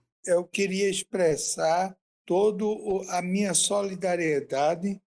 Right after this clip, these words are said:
ao, ao Paulo Abrão, que representa os direitos humanos em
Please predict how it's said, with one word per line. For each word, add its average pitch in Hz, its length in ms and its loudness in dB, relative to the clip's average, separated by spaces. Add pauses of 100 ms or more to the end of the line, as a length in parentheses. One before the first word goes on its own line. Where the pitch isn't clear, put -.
(280)
ao, 190 960 2
ao 180 240 0
Paulo 208 320 0
Abrão, 156 600 -4
que 220 200 0
representa 180 1400 -2 (300)
os 196 160 2
direitos 202 800 -2
humanos 180 760 -2 (240)
em 202 300 0